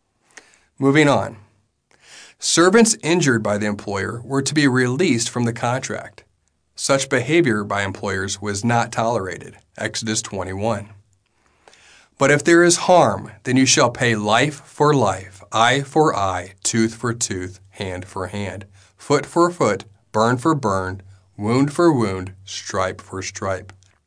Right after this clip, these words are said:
When a man strikes the eye of his slave, male or female, and destroys it, he shall let the slave go free because of his eye."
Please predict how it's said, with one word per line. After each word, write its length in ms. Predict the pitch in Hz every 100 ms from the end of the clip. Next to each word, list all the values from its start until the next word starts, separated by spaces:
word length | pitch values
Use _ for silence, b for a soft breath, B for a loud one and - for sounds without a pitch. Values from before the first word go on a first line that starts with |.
| _ _ _ b b b
When 180 | 113 120
a 100 | 113
man 340 | 110 117 143 147
strikes 380 | - 139 135
the 140 | 127 92
eye 180 | 110 113
of 100 | 135
his 160 | 135
slave, 500 | - 110 95 98 - _ 104
male 320 | 107 120 127
or 240 | 120 135
female, 420 | 135 110 95 92
and 160 | 95 107
destroys 540 | 113 - - 107 101
it, 180 | 92 85 - b b b b b
he 120 | -
shall 180 | 123 127
let 120 | 113
the 80 | 107
slave 420 | - - 123 139
go 160 | 139 135
free 320 | 135 151 120
because 400 | 101 101 110 101
of 80 | 101
his 180 | 104 104
eye." 340 | 113 101 90